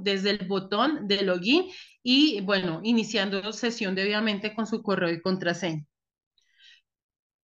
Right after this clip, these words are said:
Las funciones personalizadas en este visor son cinco. ¿Cuáles son? Los marcadores, las notas, el botón de destacar,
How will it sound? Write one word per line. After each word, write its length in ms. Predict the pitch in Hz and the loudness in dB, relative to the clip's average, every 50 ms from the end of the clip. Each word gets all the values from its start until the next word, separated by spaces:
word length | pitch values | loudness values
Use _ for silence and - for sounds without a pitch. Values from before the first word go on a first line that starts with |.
| _ _ - 247 233 - | _ _ -14 -14 -14 -2
Las 220 | - 254 269 277 | 0 0 0 2
funciones 420 | - 285 277 - 269 240 240 247 247 | 4 4 6 6 6 4 4 4 4
personalizadas 1000 | - 269 262 277 302 294 294 285 277 277 - - - 214 214 226 247 269 - - | 2 2 4 6 6 6 6 6 6 4 4 4 2 4 4 4 2 2 -2 -6
en 160 | 214 220 220 | -6 -4 -4
este 220 | 202 208 - 214 202 | -6 -4 -2 0 0
visor 280 | 214 208 - 180 160 | 0 0 -2 -4 -4
son 200 | - - 175 180 | -2 -2 -4 -4
cinco. 380 | 175 - 208 156 151 - - _ _ - - - - - - - _ _ _ | -2 -2 -2 -2 -2 -2 -6 _ _ -20 -20 -20 -20 -20 -20 -20 _ _ _
¿Cuáles 300 | _ 240 233 220 220 214 | _ 4 4 4 4 2
son? 360 | 220 - 302 339 381 359 285 220 | 4 4 4 4 4 2 -2 -2
Los 320 | 190 185 185 180 175 160 | -2 -2 -2 -2 -2 -4
marcadores, 920 | 196 196 190 180 - - 185 180 190 202 226 262 294 339 427 440 - - - _ | -2 0 0 -2 0 2 2 4 4 6 6 6 6 4 2 -2 -6 -14 -18 _
las 360 | - 202 214 208 196 190 196 | -4 0 2 2 2 0 0
notas, 540 | 214 226 233 247 262 254 262 269 285 349 - - | 0 2 2 2 0 0 -2 -4 -4 -6 -6 -8
el 140 | - 233 233 | -6 -4 -4
botón 380 | 196 220 208 214 208 190 190 | -2 -4 -4 -4 -4 -4 -2
de 80 | 185 190 | 0 0
destacar, 800 | 208 226 233 233 - - 156 156 - - 226 240 294 294 - - | 0 0 -2 -4 -6 -8 -8 -6 -2 0 2 2 2 0 -6 -14